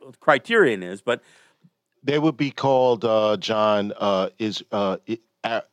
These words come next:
Speaker 2: Israeli Arabs.
Speaker 1: Yeah, I w-, but when I look at the demographics,
Speaker 2: That's how they
Speaker 1: though, be-,
Speaker 2: describe them.
Speaker 1: but, but it's still not
Speaker 2: Yeah.
Speaker 1: necessarily,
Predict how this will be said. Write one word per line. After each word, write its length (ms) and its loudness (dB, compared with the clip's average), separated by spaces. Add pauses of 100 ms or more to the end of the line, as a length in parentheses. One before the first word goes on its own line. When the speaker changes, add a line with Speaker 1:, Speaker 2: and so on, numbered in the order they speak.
(160)
Speaker 2:
Israeli 600 -4
Arabs. 680 -4 (400)
Speaker 1:
Yeah, 160 -10
I 60 -2
w-, 220 -6 (280)
but 220 4
when 140 6
I 60 8
look 200 0
at 60 0
the 60 -4
demographics, 440 6
Speaker 2:
That's 40 -2
how 120 4
they 100 2
Speaker 1:
though, 60 2
be-, 100 -2
Speaker 2:
describe 440 0
them. 80 -4
Speaker 1:
but, 180 8
but 120 8
it's 100 0
still 200 -4
not 160 4
Speaker 2:
Yeah. 120 2
Speaker 1:
necessarily, 680 0